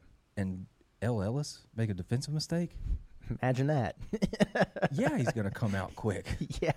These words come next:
Speaker 1: You know what I'm saying?
Speaker 2: Right.
Speaker 1: Um, <clears throat> but, I mean, there's, there's the perfect point guard.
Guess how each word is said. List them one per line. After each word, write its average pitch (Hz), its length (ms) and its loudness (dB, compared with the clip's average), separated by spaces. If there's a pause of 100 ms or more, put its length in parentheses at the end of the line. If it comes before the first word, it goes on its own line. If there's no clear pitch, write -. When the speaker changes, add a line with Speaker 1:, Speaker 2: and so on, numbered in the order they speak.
(140)
Speaker 1:
You 147 80 4
know 139 60 0
what 156 60 2
I'm 151 80 0
saying? 135 420 0 (280)
Speaker 2:
Right. 135 200 4
Speaker 1:
Um, 101 360 0 (320)
<clears throat> - 320 -14
but, 165 480 2
I - 20 2
mean, 117 160 2
there's, 120 220 -2 (100)
there's 123 220 -2 (340)
the 123 80 -6
perfect 147 480 -2
point 143 260 -2
guard. 104 420 -2